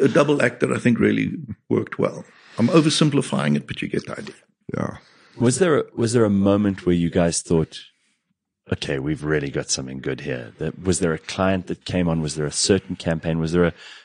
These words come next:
Speaker 3: moment when you both kinda looked across at each other and thought, "Okay, this is, now we're, now we're in our flow. This is what's gonna happen here"?
Speaker 2: Well, th-,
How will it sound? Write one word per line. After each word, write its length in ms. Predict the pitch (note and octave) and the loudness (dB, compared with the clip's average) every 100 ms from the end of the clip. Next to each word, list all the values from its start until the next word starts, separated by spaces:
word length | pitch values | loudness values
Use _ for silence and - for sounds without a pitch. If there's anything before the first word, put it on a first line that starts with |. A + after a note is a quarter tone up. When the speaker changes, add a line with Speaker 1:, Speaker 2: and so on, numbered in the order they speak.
| - | 0
Speaker 3:
moment 240 | G#2+ C#3+ | 2 4
when 100 | B2 | 2
you 80 | G#2+ | 2
both 280 | F#2 G#2+ G#2 | 4 2 2
kinda 240 | A#2+ G#2+ | 0 2
looked 320 | F#2+ G#2 - - | 4 2 2 -4
across 580 | - G#2 F2+ - - - | 0 2 2 0 -2 -2
at 120 | F2+ | 0
each 220 | F2 - | 0 2
other 160 | F#2 E2+ | 2 2
and 120 | E2 | 0
thought, 240 | F2+ D#2+ - | 0 0 0
"Okay, 440 | G2 - C2+ B1 _ | 0 0 -4 -4 _
this 240 | - F#2 - | -4 -2 -2
is, 240 | D#2+ - | -2 -2
now 220 | E2 F2 F2 | 0 2 4
we're, 220 | E2 D2 - | 2 -2 -2
now 180 | E2 D#2 | 0 2
we're 120 | D2+ | 0
in 100 | C2+ | -2
our 100 | C2+ | -4
flow. 380 | - - C2+ B1+ | -6 -2 -2 -2
This 220 | C#2 - | -6 -6
is 100 | D2+ | -6
what's 200 | C#2+ C2+ | -6 -8
gonna 180 | - B1+ | -10 -12
happen 300 | C2+ A#1+ - - | -12 -14 -16 -12
here"? 100 | - | 0
Speaker 2:
Well, 120 | B2 | 2
th-, 120 | B2 | 2